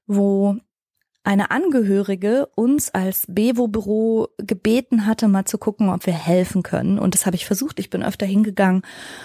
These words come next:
hab geklingelt und hab über die Gegensprechanlage, wie gesagt, versucht, mal Kontakt herzustellen. Und ich sag gleich, es hat nicht funktioniert. Und was bei dieser Person los war, war,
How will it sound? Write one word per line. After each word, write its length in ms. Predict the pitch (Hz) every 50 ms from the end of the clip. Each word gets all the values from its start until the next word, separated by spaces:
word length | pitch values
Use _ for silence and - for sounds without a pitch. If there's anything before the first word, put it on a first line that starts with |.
| - - - _ _
hab 380 | - 202 196 - - - -
geklingelt 640 | - 180 180 - - 214 214 208 196 185 185 175 - -
und 240 | - 175 175 170 170
hab 200 | 170 165 - - _ -
über 180 | 202 180 180
die 100 | 180 170
Gegensprechanlage, 1000 | 165 170 170 196 - - - - 196 208 - - - 190 185 180 180 175 180 170 170
wie 80 | 170
gesagt, 280 | 185 175 175 175 - -
versucht, 520 | - 190 180 170 185 196 185 - - -
mal 340 | 185 170 165 165 165 165 - - _ _ _ _ _ - - - - - _ _
Kontakt 420 | - - 196 202 214 226 226 - 214
herzustellen. 600 | 220 220 214 - 226 208 - - 202 196 202 190
Und 100 | 180 190
ich 80 | -
sag 180 | - 190 185 -
gleich, 260 | 190 185 180 185 -
es 40 | -
hat 180 | 202 - - -
nicht 440 | 185 190 196 214 247 247 - - -
funktioniert. 760 | - - 185 180 - - - 185 175 170 151 143 - - - _ - - - - - - - - - -
Und 160 | - 180 185
was 160 | 202 247 254
bei 120 | - 269 233
dieser 260 | 226 233 208 208 202
Person 480 | - - - 185 - 196 180 170 175 170
los 400 | 165 180 190 240 262 - - 175
war, 380 | 165 156 165 180 202 233 269 330 - _ _ _
war, 500 | - 170 151 175 165 170 190 220 262